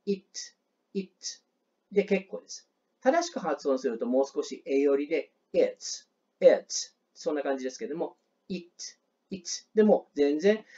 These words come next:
あの、通じますから、それで結構です。ね。母音に関しては、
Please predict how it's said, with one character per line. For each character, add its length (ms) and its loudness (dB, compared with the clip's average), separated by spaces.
あ 140 4
の、 360 2
通 240 0
じ 100 -2
ま 140 0
す 80 -10
か 120 2
ら、 220 0
そ 160 0
れ 80 2
で 120 -4
結 220 -8
構 160 -16
で 120 -20
す。 200 -20
ね。 220 -8
母 200 12
音 80 6
に 100 4
関 220 4
し 60 -6
て 100 2
は、 260 4